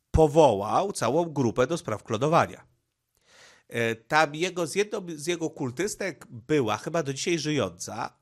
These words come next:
bardzo słynna, e, biolożka, genetyczka,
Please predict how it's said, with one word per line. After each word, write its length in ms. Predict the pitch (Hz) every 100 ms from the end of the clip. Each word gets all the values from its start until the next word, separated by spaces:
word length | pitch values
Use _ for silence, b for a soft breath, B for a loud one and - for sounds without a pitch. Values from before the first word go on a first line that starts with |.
| -
bardzo 500 | 104 143 202 185 180
słynna, 720 | - 151 104 92 107 123 190 - b b b _ 113
e, 320 | 117 113 110
biolożka, 720 | 104 - 110 180 359 - 175
genetyczka, 840 | 123 107 107 - - - 190 170